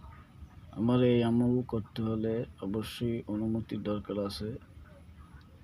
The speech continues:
এবং আমার ভিডিওটি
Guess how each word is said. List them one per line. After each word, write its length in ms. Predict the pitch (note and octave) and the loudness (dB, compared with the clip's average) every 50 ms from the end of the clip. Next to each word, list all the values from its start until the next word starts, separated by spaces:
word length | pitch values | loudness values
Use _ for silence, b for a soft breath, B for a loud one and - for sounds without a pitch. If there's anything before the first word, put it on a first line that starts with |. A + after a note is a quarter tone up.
| - - - - - - | -20 -18 -18 -14 -6 -2
এবং 380 | G2+ A2+ A#2+ A2 G2+ F#2 D2+ - - - - - - - - - - | 0 2 2 2 2 2 0 -2 -10 -16 -18 -20 -20 -20 -14 -6 -2
আমার 380 | G2 G#2 A2 A2+ A2+ A#2+ A2+ G#2+ G#2+ - - - G#2+ | 0 0 2 2 2 0 0 -2 -4 -8 -10 -6 -4
ভিডিওটি 680 | G2+ G2 G#2 G2+ G2 A2 A#2 A#2+ A2+ - - B2 B2 | -2 0 0 0 2 2 2 2 0 0 0 0 0